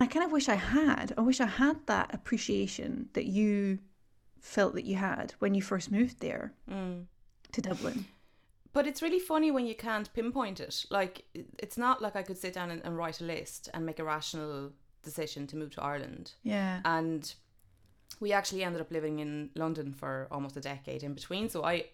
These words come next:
Speaker 2: I met my husband, who, so, like, I suppose I stayed for love, you could say. But, uh, we met, and at a time when I was kind of ready to move back to Sweden again, and he was ready to move back to London, where he had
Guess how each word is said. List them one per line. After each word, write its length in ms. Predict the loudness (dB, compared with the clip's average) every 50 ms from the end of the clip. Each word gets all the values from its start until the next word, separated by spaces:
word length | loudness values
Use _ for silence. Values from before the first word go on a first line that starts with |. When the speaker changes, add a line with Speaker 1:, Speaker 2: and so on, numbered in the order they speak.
| -14 -8
Speaker 2:
I 140 | -4 -2 -2
met 400 | 0 0 -2 -2 -2 -4 -8 -10 -12 -12 -6
my 220 | 0 0 2 2 2
husband, 500 | 0 -2 -6 -6 -6 -6 -6 -6 -8 -8
who, 340 | -8 -8 -8 -8 -8 -10 -14
so, 280 | -14 -12 -10 -10 -10 -8
like, 160 | -10 -12 -12 -12
I 60 | -14
suppose 280 | -12 -12 -12 -10 -12
I 60 | -12 -14
stayed 320 | -12 -10 -8 -8 -8 -8
for 140 | -8 -10 -8
love, 280 | -6 -6 -6 -8 -8 -10
you 80 | -14
could 160 | -14 -14 -8 -4
say. 180 | -2 -2 -2
But, 220 | 0 -2 -2 -2 -4 -10 -16 -16 -18 -18 -20 -20 -10 -6
uh, 120 | -4 -4 -2
we 100 | -2 -2
met, 420 | -2 0 2 2 0 0 -2 -6 -6 -8 -6 -4 -2
and 600 | 0 0 0 0 -2 -2 -4 -4 -6 -8 -10 -12 -14 _ _ _ _ -20 -20 -20 -20 -10 -4
at 120 | -4 -2 -2
a 60 | -4
time 420 | -6 0 4 4 4 4 4 2
when 100 | 2 4
I 160 | 4 4 4 4
was 180 | 2 -2 -4 -4
kind 180 | -4 -2 -2
of 80 | 0 0
ready 160 | -2 -2 -2
to 100 | -4 -4
move 140 | -4 -4 -4
back 140 | -4 -6 -6
to 80 | -12
Sweden 360 | -6 -4 -4 -2 -2 -2 -2 0
again, 600 | -2 0 2 2 2 2 0 -2 -2 -2 -4 -4 -6 -10 _ -20 _ _ -16 -10 -8
and 120 | -6 -4
he 120 | -2 0 0
was 120 | 0 2
ready 180 | 0 -2 -2 -2
to 100 | -4 -4
move 220 | -4 -4 -4 -2
back 200 | 0 0 0 -2 -4
to 100 | -4 0
London, 360 | 2 2 2 2 0 0 -2
where 120 | -2 -4
he 160 | -4 -6 -4
had 160 | -4 -4 -6